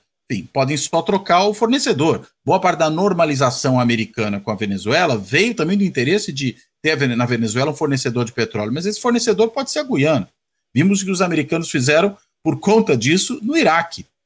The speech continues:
Então não é de se imaginar que se a Venezuela enveredar por essa aventura, construa suas próprias Malvinas, né? A ditadura militar argentina, pra tentar, vamos dizer, se redimir ali no final, galvanizar apoio popular, unificar o país em torno de si,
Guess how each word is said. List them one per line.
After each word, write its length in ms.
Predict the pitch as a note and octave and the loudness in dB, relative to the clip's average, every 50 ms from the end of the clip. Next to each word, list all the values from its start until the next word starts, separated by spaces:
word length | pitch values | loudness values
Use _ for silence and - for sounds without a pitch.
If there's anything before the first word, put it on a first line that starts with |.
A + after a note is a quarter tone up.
| _ _ _ _ _ _ _ _ - | _ _ _ _ _ _ _ _ -10
Então 240 | C#3 C3+ G#3 C4 | 0 2 2 2
não 200 | E4 F4 D#4 G#3+ | 2 2 2 4
é 220 | F#3+ A#3+ C4+ A3+ D3 | 4 4 4 2 0
de 440 | F#2 G2 G2 F2 - A2 - C#3+ C3 | -2 -6 -10 -12 -10 -6 -6 -2 -2
se 160 | - - D3+ | 0 0 2
imaginar 420 | C3+ C3+ C3+ B2 C3 B2 C#3+ D#3+ | 2 2 2 2 2 2 2 0
que 80 | D#3 - | 0 -2
se 140 | - - G#3 | 0 2 2
a 40 | |
Venezuela 480 | G#3+ G3+ G3 E3 D3+ C3 C3 C3 B2 B2 | 2 2 2 0 0 0 2 2 2 2
enveredar 460 | B2 A2+ A#2+ A2+ A2+ G#2 A2 G#2+ - | 2 2 2 0 0 2 0 -2 -2
por 80 | - G2+ | -2 -6
essa 160 | G2+ G2 - | -6 -4 -6
aventura, 380 | G2 F#2+ G2+ G2 G2+ F#3 F3+ E3 | -4 -4 -4 -2 0 0 0 0
construa 500 | - - A3+ A3 - - - A#3+ C4+ C4+ | 0 0 0 0 0 0 -2 -2 -2 -2
suas 220 | B3+ - A#3 A3 | 0 0 -2 -2
próprias 380 | - - A3 A#3 - D4+ C4+ B3 | 0 0 0 0 2 -2 -2 0
Malvinas, 580 | A#3+ A#3 F#3 B2+ G2 A#2+ D#3 F#3+ C#3+ G#2+ G2+ G#2 | 2 2 2 0 -2 -2 -2 -2 -2 -2 -2 -2
né? 120 | C3 C#3+ - _ _ _ _ _ _ _ | -4 -4 -6 _ _ _ _ _ _ _
A 80 | - A#2 | -6 -4
ditadura 480 | C3 D#3+ - D3+ C#3 C3 D3+ D3 C#3 | -4 -2 -2 -2 0 0 2 2 4
militar 420 | C3 C3 B2+ C3 B2+ C3 C3 B2 B2 | 4 4 4 2 2 2 2 2 2
argentina, 600 | B2 A#2+ A#2+ B2 A2+ A2+ - - A#2 G#2+ G#2+ G2 | 2 0 0 0 -2 -2 -2 0 0 0 0 -4
pra 200 | - - C3+ C3+ | -2 0 0 0
tentar, 560 | C3 - B2 A2+ A2+ - B2+ B2 B2 A2 - - _ _ _ _ _ _ - - - | 2 0 -2 -2 0 0 2 2 2 0 -2 -8 _ _ _ _ _ _ -20 -20 -6
vamos 180 | - C#3 C#3+ C3 | -4 -2 0 2
dizer, 120 | B2+ B2+ | 0 0
se 140 | B2 - C#3 | 0 0 0
redimir 600 | C3 D#3+ F3+ F3+ D3+ E3+ D3 C#3 D3 F3 F3+ D#3+ | 2 2 2 2 2 0 0 2 2 4 4 4
ali 120 | D3 C3+ C#3+ | 4 4 2
no 120 | C#3 C3+ | 0 0
final, 840 | B2+ - B2 G#2 A2+ C3 D3 D#3 D3+ C#3+ C3 A#2 G#2+ G2 E2 D#2+ D#2+ | -2 -4 -4 -2 0 2 4 4 4 4 4 4 2 -2 -6 -8 -8
galvanizar 720 | - A2 C3+ C#3 C3 C3+ D3+ C#3 C3+ A#2+ G#2 D3 D3 D3+ | 0 2 2 2 4 4 2 4 2 0 2 2 2 2
apoio 280 | C#3+ C#3 - C#3+ C#3 C3 | 2 0 0 -4 -2 -2
popular, 340 | C#3 C3 - B2+ C3 C3+ | -4 -6 0 0 2 2
unificar 460 | C#3 D3 D#3+ D#3+ - D3+ C3+ - D#3+ E3+ | 2 -2 -4 -4 -6 -6 -2 2 2 2
o 80 | E3+ | 4
país 220 | E3 D#3 D3+ C#3+ D3 | 4 2 0 2 -2
em 80 | C#3+ | -6
torno 220 | C3 D3+ D3+ D3 C#3 | -4 -4 -4 -4 -2
de 160 | C3 C#3 B2+ | -4 -2 -2
si, 260 | - - D#3+ E3+ E3+ | -2 -2 -4 -6 -8